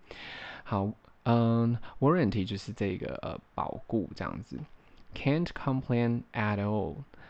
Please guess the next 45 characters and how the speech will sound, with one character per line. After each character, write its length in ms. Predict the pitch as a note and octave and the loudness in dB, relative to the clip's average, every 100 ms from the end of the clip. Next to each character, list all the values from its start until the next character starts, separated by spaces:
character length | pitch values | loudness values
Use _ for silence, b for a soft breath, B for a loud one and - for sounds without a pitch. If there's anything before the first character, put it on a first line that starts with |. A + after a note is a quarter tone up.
| B | B
"This 260 | C3 D3 - | 2 2 2
computer 560 | - D3 C#3 C#3+ C3 A2+ | -2 0 0 2 2 2
is 300 | G#2 G#2 - | 0 -2 -4
awesome 560 | G#2+ A2+ C#3 - F#2+ F#2 | -2 0 -2 -2 -4 -2
as 280 | - G2+ - - | -4 -4 -6 -6
I 260 | A2 A#2 | -2 -2
upgraded 840 | - A2 - - A2+ A#2+ B2 A#2+ C3+ | -2 -4 -4 -2 0 2 0 0 -2
from 300 | - G2+ E2+ | -4 -4 -2
twenty 440 | - - G#2 A#2+ D#3+ | -2 0 0 0 -2
thirteen 680 | - D3+ D3 - C#3+ C#3 C#3 - | 0 0 0 0 2 2 0 0
MacBook 500 | G2 G2+ - - A2 - | 0 0 0 0 0 0
Pro. 500 | - C#3 A#2 - E3 - - | 0 2 2 0 -6 -14 -4
It's 300 | A#2 - A2+ | -4 -2 -2
way 260 | A2+ B2 | 2 2
faster." 720 | C#3+ - G2+ G2 - - - - B B B B B | -2 -10 -8 -8 -8 -10 -10 -12 B B B B B
它 140 | - F3+ | -2 2
没 120 | F3+ | 4
有 140 | C#3+ | 6
任 200 | G#2 B2+ | 6 4
何 420 | A2 G2+ F#2 F#2 - - _ | 4 2 0 -2 -6 -12 _
就 140 | - A2 | -6 -4
是 140 | A2+ | 2
要 220 | G#2+ G#2 - | 2 2 0
抱 240 | A2+ G2 | 2 2
怨 260 | G#2+ F#2 F2+ | 2 -2 -4
的 80 | D#2+ | -6
这 140 | - | -6
样 160 | G2 - | -6 -8
子， 300 | - G#1+ - | -10 -10 -6
这 80 | A2+ | -4
个 40 | |
电 160 | G#2+ A2 | 0 0
脑 80 | - | 0
真 120 | - | -2
的 60 | G#2+ | -2
很 140 | F#2 | -2
棒 260 | - A#2+ A2 | 2 2 2
啊！ 200 | G#2 G2+ | 0 -2
在 140 | G#2 | -2
它 260 | G#2+ G2 G2+ | -2 -4 -4
升 320 | - C#3+ D#3+ | -2 -2 -2
级 240 | - F#2+ | -2 -2
了 200 | F#2 F#2 | 0 0
这 220 | D#2+ G#2 | 0 -2
个， 260 | F#2 D2+ C#2+ | -2 -2 -4